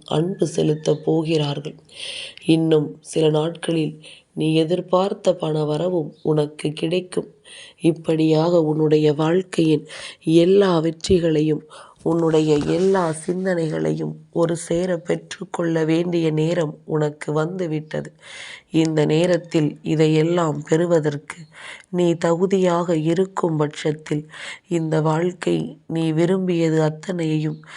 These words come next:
உனக்கு நிறைவாக கொடுக்கும் என்பதனை நீ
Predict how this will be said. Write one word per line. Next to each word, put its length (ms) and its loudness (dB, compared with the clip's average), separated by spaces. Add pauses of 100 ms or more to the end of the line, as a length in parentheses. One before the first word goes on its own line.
(300)
உனக்கு 500 2
நிறைவாக 720 2
கொடுக்கும் 640 0
என்பதனை 560 0 (240)
நீ 180 -2